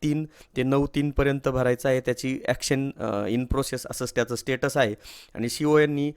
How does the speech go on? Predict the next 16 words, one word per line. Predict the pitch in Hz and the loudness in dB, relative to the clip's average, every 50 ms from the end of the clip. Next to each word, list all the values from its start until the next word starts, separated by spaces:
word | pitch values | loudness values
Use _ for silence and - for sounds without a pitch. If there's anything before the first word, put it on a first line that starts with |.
| - - _ _ - | -10 -20 _ _ -4
अ, | - 120 113 113 113 113 110 107 113 113 113 113 | -2 0 0 0 0 0 -2 -2 -2 -2 -2 -4
जी | 120 131 | -4 -4
माहिती | 127 139 135 147 143 - 160 156 | -2 -2 0 -2 0 2 4 4
आहे, | 143 123 107 92 90 - - - _ _ _ - 123 | 4 4 2 -2 -4 -10 -20 -20 _ _ _ -4 -2
अ, | 113 110 110 107 104 104 101 101 98 | 0 0 0 0 0 -2 -2 -4 -6
स-, | - - - - - _ _ - | -10 -14 -16 -18 -20 _ _ -10
जी | 110 120 123 - - - _ _ _ - | -8 -8 -8 -8 -10 -14 _ _ _ -6
डिफिकल्टी | 131 147 143 143 139 143 139 139 143 | -4 -4 -2 0 0 0 2 2 2
एरियाची | 143 139 147 147 139 - 170 | 2 4 4 2 2 0 -4
जी | 165 185 175 165 | -6 -6 -2 0
लिस्ट | 170 160 165 - | 0 0 2 0
आहे, | 143 120 104 98 | 0 0 0 -2
ती | - - 139 135 | -6 -6 -2 0
या | 139 135 | 0 0
ठिकाणी | 131 - 120 - 123 123 127 127 | 0 -2 -2 0 0 2 2 0
ॲक्शन | 127 127 - - - 127 123 127 | -2 -2 -6 -6 -4 -2 -2 -2